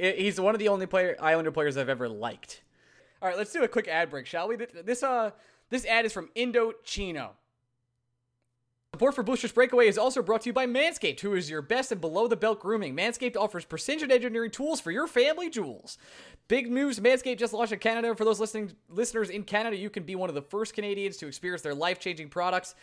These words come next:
That's why Manscaped has redesigned the electric trimmer. The Manscaped engineering team has perfected the greatest ball hair trimmer ever created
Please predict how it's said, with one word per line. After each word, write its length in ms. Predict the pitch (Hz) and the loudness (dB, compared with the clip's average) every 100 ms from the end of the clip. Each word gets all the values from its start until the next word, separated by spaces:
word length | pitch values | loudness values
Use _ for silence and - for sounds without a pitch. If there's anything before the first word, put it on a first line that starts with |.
| - - - | -20 -20 -2
That's 160 | 233 | 2
why 80 | 233 | 4
Manscaped 440 | 202 233 240 226 214 | 4 2 2 0 0
has 120 | 160 | -4
redesigned 800 | 147 233 302 285 214 147 127 127 | -6 -8 -6 0 2 2 0 -4
the 80 | |
electric 320 | 147 156 - - | -4 -4 -6 -4
trimmer. 260 | 165 113 | -4 -4
The 80 | 110 | -6
Manscaped 480 | 147 247 277 277 269 | -2 -2 -2 -4 -4
engineering 400 | 262 254 262 254 | -6 -4 -6 -4
team 160 | 254 | -4
has 80 | 208 | -4
perfected 380 | 214 196 240 196 | -4 -4 -4 -4
the 40 | |
greatest 440 | 165 233 302 381 - | -2 0 0 -2 0
ball 240 | 277 269 | 4 4
hair 240 | 277 254 247 | 4 2 0
trimmer 440 | - 247 240 - - | 0 -2 -2 -4 -2
ever 380 | 214 247 262 | 0 2 0
created 640 | 254 262 262 254 269 165 | 0 -2 2 2 4 0